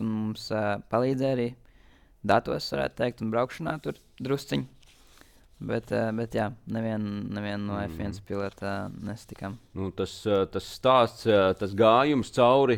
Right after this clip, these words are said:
Speaker 2: eh, cauri akadēmijai, nu, Šarls Leklērs laikam ir tas braucējs, kas ir izgājis to visu un tagad ir viens no top braucējiem formulā, ja. Tas ir tas, tas, tas piemērs, kā strādā šī lieta?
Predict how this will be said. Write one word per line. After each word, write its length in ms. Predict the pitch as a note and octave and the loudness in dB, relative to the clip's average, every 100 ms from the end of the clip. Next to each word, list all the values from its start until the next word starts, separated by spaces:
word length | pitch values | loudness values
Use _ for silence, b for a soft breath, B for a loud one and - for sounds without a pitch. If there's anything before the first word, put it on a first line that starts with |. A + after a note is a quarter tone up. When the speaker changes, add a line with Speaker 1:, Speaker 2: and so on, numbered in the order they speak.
| A2 | -2
Speaker 2:
eh, 280 | G#2 A2 G#2+ | -4 -2 0
cauri 340 | B2 A#2+ B2+ | 4 6 6
akadēmijai, 920 | B2+ - A#2+ A2+ A2 A2 G#2 G2 G2 G2+ | 6 4 4 6 6 6 4 4 2 2
nu, 440 | G#2+ A2 A2 D#2 | 2 4 2 0
Šarls 340 | - D3 C3+ A2 | 0 2 2 2
Leklērs 480 | C3 D3 D#3 A#2+ - | 2 6 6 6 4
laikam 300 | F#2+ G2 G2 | 0 2 0
ir 60 | G2 | 0
tas 260 | G#2+ - | -2 -4
braucējs, 480 | G#2 A2+ A2+ - - | 0 4 4 4 0
kas 120 | A2 A#2 | 0 2
ir 60 | |
izgājis 520 | B2+ C#3 A#2+ G2+ F2 - | 2 4 6 6 4 -2
to 120 | F#2 | 0
visu 280 | G#2 A#2 A2 | 0 0 -2
un 120 | F#2 | -2
tagad 340 | G#2 G2+ F#2 G2 | 0 2 2 0
ir 180 | F#2 - b b - | -2 -4 b b -4
viens 200 | G#2 G2+ | -4 -2
no 80 | |
top 200 | F#2 B2+ A2+ | 4 4 6
braucējiem 600 | A2 G2 F#2 E2+ E2+ F2 | 6 6 2 0 -2 0
formulā, 640 | G2+ G#2+ G#2 E2 D#2+ D2+ | 2 2 2 0 -2 -4
ja. 60 | D2+ | -6
Tas 200 | - F#2 | -8 -8
ir 80 | G2+ | -6
tas, 240 | - A2 - | -4 -6 -10
tas, 160 | G2+ - | -14 -10
tas 180 | - - | -10 -4
piemērs, 460 | A2 A#2 D#3+ C#3 | 0 2 2 -2
kā 140 | - F#2+ | -2 -4
strādā 400 | - G#2+ - G#3 | 0 0 0 -4
šī 160 | - | -6
lieta? 180 | - - | -8 -8